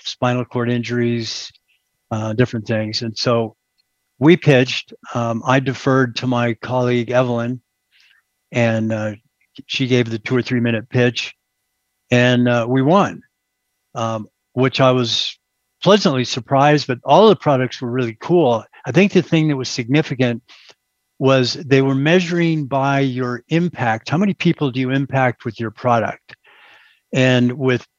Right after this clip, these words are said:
indoor navigation, it's not just for blind people, it's for everybody. So they could see that we could potentially have impact on travelers and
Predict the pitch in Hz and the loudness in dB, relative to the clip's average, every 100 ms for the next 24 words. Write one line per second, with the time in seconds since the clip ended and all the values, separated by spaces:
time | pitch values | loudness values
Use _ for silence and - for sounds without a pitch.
0 | _ _ _ - 202 196 151 139 123 120 | _ _ _ 2 4 6 4 4 2 0
1 | 117 117 123 117 - 123 - 170 151 151 | 0 0 -4 -8 -6 -2 2 4 4 0
2 | - 131 113 123 135 127 113 113 107 - | 0 -2 -2 0 -2 -2 -4 -4 -8 -4
3 | 120 131 131 107 101 101 - 131 120 117 | 2 2 2 0 -4 -6 -6 -2 -2 -2
4 | 117 156 156 - 120 - - - 139 135 | 2 4 4 -2 -6 -8 -14 -2 2 4
5 | 135 127 117 - _ _ 131 123 139 127 | 2 0 -6 -20 _ _ -6 -2 -4 -4
6 | 139 117 - 131 180 160 147 127 127 123 | -6 -6 -6 2 4 4 2 2 2 0
7 | 131 131 120 - - 120 113 107 - 143 | 0 0 0 -4 -8 -6 -4 -6 -2 2
8 | 135 127 123 123 110 113 107 104 | 4 2 0 -2 -2 -4 -6 -8